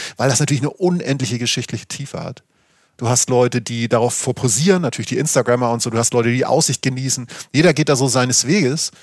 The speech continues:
Ähm, ich hab einen <laughs> Weg gefunden, den ich auch wieder mal nicht erwartet hätte. Vielleicht sogar ein Tipp,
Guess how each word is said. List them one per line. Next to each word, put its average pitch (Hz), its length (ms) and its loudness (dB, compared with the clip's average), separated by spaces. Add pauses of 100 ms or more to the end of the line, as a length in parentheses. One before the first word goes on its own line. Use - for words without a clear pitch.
(340)
Ähm, 123 280 0
ich 131 160 0
hab 175 140 2
einen 135 240 0
<laughs> - 0 -
Weg - 140 -2
gefunden, - 500 0 (380)
den 143 100 2
ich - 180 0
auch 131 160 2
wieder 160 180 4
mal 143 120 0
nicht 165 140 0
erwartet 127 420 0
hätte. 110 220 0
Vielleicht 156 260 2
sogar 185 180 4
ein 127 60 -6
Tipp, - 220 0